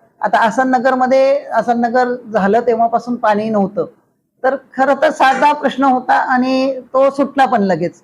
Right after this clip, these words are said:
बोर पाडलं, लगेच पाणी लागलं आणि तो प्रश्न सुटला. अशी कित्येक कामं आम्ही करत असतो. जसं व्यापारी संकुलाचंही तुम्ही म्हणालात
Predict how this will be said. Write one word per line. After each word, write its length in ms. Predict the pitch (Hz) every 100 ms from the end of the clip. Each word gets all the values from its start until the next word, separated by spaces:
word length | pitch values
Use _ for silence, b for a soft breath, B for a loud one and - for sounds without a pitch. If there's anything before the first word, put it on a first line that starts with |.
| _ _
बोर 200 | 196 233
पाडलं, 360 | 240 220 220 240
लगेच 300 | 226 220 233
पाणी 260 | 220 202 214
लागलं 280 | 196 208
आणि 320 | 214 208 214 208 208
तो 60 |
प्रश्न 360 | 190 190 - 196
सुटला. 320 | 196 170 160 - b b -
अशी 200 | 214 262
कित्येक 600 | - 254 - 311 320 -
कामं 480 | 254 233 247 294 311 349
आम्ही 200 | 247 240
करत 220 | 247 233
असतो. 260 | 226 190 254
जसं 240 | 233 -
व्यापारी 360 | 233 214 247 233
संकुलाचंही 760 | 220 220 240 226 226 240 247
तुम्ही 500 | - _ _ 233 240
म्हणालात 320 | 233 226 220